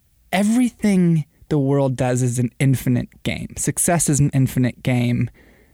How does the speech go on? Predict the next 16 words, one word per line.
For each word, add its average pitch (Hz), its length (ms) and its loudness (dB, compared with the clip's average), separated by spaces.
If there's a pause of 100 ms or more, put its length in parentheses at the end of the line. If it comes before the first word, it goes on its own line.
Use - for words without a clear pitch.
(340)
And 143 160 2
if 139 120 -4
you're 147 100 2
doing 156 240 2
a 127 40 -2
task 127 680 -2
that 127 120 -2
associates 156 560 0
itself - 320 -4
with 127 80 -4
success, - 640 -4
like 127 120 -2
if 123 80 -4
you're 147 120 0
a 113 40 -2
painter, 131 560 -4